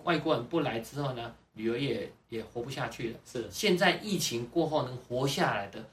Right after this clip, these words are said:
Speaker 2: 嗯。
Speaker 1: 我相信都是经过一番努力的。
Speaker 2: 是。
Speaker 1: 所以呢，应该是，是还不错的。
Speaker 2: 嗯。哎，我最近发现一个很好玩的现象，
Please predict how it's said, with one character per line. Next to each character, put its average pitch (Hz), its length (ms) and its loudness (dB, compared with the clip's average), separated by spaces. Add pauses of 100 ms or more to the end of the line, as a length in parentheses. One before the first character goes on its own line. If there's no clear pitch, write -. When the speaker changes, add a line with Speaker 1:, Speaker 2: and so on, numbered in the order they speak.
Speaker 2:
嗯。 107 80 -14
Speaker 1:
我 110 100 -4
相 127 160 -4
信 147 200 -4
都 143 100 -4
是 139 140 -8 (140)
经 147 180 0
过 143 240 -2
一 - 80 0
番 151 200 0
努 113 200 -2
力 120 140 -6
的。 - 100 -12 (200)
Speaker 2:
是。 - 160 -6
Speaker 1:
所 - 140 0
以 147 60 2
呢， 113 180 -4
应 147 160 -4
该 147 140 2
是， 143 180 -6 (420)
是 - 220 -10
还 120 140 -8
不 113 140 -16
错 - 240 -10 (100)
的。 - 100 -20 (120)
Speaker 2:
嗯。 101 60 -16 (260)
哎， 170 100 0
我 135 160 4
最 175 180 8
近 170 140 6
发 147 180 4
现 147 140 0
一 127 80 -2
个 123 100 0
很 110 160 -6
好 95 140 -2
玩 90 120 -6
的 92 80 -10
现 98 220 -4
象， 90 320 -6